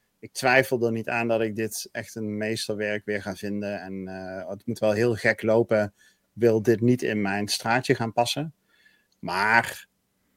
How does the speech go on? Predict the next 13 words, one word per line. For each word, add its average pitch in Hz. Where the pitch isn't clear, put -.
Obsidian 123
is 123
gewoon 120
heel 127
goed 131
in 120
het 113
leveren 120
van 117
goede 147
games. 107
Maar 107
echt -